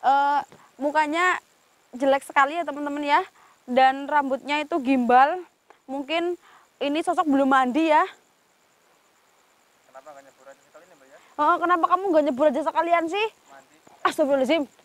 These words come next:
Speaker 1: Ngantuk apa, Lik? Bismillahirrahmanirrahim. Manu, Mas, sama teman-teman bantu doa ya.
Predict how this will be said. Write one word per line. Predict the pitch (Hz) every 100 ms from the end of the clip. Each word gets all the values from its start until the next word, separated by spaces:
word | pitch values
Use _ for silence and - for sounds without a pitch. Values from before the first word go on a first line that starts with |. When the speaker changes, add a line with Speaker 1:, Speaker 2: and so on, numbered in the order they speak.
| _
Speaker 1:
Ngantuk | - 330 311 392
apa, | 349 349 381
Lik? | 349 415 - _ _ _ _ _ _ _ _ _ _ _ _ _ _ _ _ _ _ _ _ -
Bismillahirrahmanirrahim. | - 262 254 254 262 -
Manu, | 277 285 285
Mas, | 311 - - _ _ _
sama | 294 285
teman-teman | 311 302 311 349
bantu | 285 262
doa | 240 277
ya. | 285 262